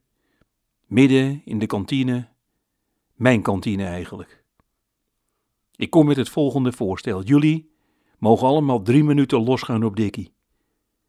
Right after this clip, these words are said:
Je mag hem bevroren tosties in zijn mond duwen, een stationair draaiende airfryer op zijn schoot zetten. En jullie mogen Dickie vertellen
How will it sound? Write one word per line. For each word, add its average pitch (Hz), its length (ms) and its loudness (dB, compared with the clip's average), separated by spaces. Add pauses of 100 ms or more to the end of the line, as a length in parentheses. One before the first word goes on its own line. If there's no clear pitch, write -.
(140)
Je 95 120 -6
mag 101 140 0
hem 107 120 -2
bevroren 131 500 0
tosties 139 380 0
in 135 140 0
zijn 123 140 -2
mond 123 260 -2
duwen, 123 340 -2 (840)
een 90 100 -10
stationair 117 640 -2
draaiende 117 400 0
airfryer 131 680 -2
op 127 100 -4
zijn 123 120 -6
schoot 120 320 -4
zetten. 113 380 -8 (760)
En - 100 -6
jullie 135 240 2
mogen 127 300 0
Dickie 127 300 0
vertellen 120 540 -4